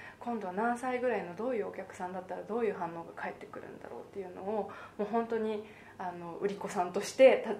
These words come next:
た-、もう売り場に立って、で、一人一人全部喋っ-、お話しして、それでこう、どういう反応が返ってくるのかとかも全部チェックしてっていうことをやっていて、なんか今はもう効率度っていうよりは、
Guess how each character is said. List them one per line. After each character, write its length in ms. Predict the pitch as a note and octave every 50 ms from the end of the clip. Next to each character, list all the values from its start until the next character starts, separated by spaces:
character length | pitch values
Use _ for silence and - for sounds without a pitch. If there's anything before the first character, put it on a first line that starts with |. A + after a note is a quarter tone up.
| - -
た-、 40 | G3
も 180 | F#3+ F#3 E3+ D#3
う 40 | E3+
売 60 | E3+
り 80 | G3
場 120 | F#3 F#3 F3+
に 80 | F3 F3
立 120 | F3 - B3
っ 20 | - - - - -
て、 300 | G3+ F#3 F3+ E3+ E3+ - - - - - - -
で、 60 | G3+
一 140 | G3 - - -
人 120 | G#3 G3+ F#3+ G3
一 60 | F#3+ -
人 240 | - G3+ F3+ F3
全 220 | E3+ - F#3 F3+ F3
部 100 | - -
喋 320 | - - - - F3 E3+
っ-、 20 | E3+ - - - - - -
お 60 | F#3+
話 400 | - F#3+ F3 F3 F#3 F#3 F#3+ F#3+
し 40 | -
し 60 | -
て、 360 | - - D#4 D#4 C4 A3+ - - - - - - - -
そ 100 | - -
れ 60 | C4
で 80 | C4 A#3+
こ 160 | - - G#3+
う、 40 | G#3
ど 140 | G#3+ A3 G#3+
う 60 | G3+
い 80 | F3 E3+
う 20 |
反 260 | E3+ E3+ F#3+ F3 E3+ F3
応 60 | E3+
が 80 | F3+ F3
返 180 | - - F#3+
っ 40 | F3+
て 80 | F3+ -
く 120 | - F3+
る 100 | E3+ E3
の 80 | E3+ -
か 140 | - - F3+
と 100 | - F3
か 80 | -
も 120 | F3+ E3+ -
全 240 | - F#3 - - - -
部 80 | -
チ 140 | - - -
ェ 20 |
ッ 20 | - - -
ク 100 | E3 F3+
し 120 | - -
て 180 | - - F#3+ G3 G3 - -
っ 20 |
て 80 | - F#3
い 80 | G3+
う 40 | G3+
こ 100 | G3+ F#3+
と 140 | - - E3
を 60 | D#3+
や 120 | E3 F3
っ 20 | F3
て 240 | - - - F3+ F3
い 40 |
て、 400 | E3+ - - F#3 F3+ F3+ F3 F3+ - - - - - - -
な 80 | G#3+
ん 40 | G#3+
か 60 | G3+
今 240 | E3 G3+ A3+ A#3+ A#3
は 280 | F#3 E3+ E3+ F3 E3+ F3
も 140 | E3+ E3+ E3+
う 20 | -
効 220 | - - A3+ A3+ A3+
率 260 | A#3+ A#3 - A3+ G#3
度 120 | A3+ A3
っ 20 | A3 - - - - - - - -
て 60 | A3+
い 180 | A3 G#3+ A3 A3+
う 20 |
よ 140 | A3+ G3 E3
り 120 | D#3+ D#3+
は、 300 | D#3+ E3+ F3 F3 E3+ F3